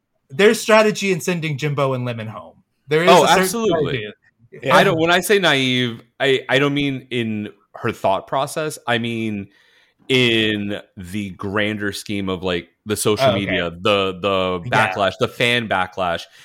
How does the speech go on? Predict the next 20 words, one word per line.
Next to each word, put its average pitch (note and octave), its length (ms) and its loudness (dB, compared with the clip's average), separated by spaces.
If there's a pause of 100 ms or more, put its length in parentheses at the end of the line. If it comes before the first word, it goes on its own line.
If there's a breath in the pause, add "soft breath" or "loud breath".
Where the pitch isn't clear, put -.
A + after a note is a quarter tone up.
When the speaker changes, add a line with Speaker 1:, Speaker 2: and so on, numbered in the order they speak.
(120 soft breath)
Speaker 2:
She's A3 260 0
playing E3+ 440 -2
the A#2 80 -2
game A#2+ 360 -4
properly. F2+ 720 -6 (460)
She's E3 320 -2
Speaker 1:
Yeah. - 40 -20
Speaker 2:
playing F#3+ 260 -2
the D#3+ 60 0
game B2 360 -2
the A2+ 100 0
way A2 240 0
that G#2 380 -2 (420)
if G#2+ 420 0
we G#2+ 160 -6
didn't C#3 220 -2
have C3 160 -2
social A2+ 340 -4
media, C3+ 540 -4 (680)
that G#2 500 2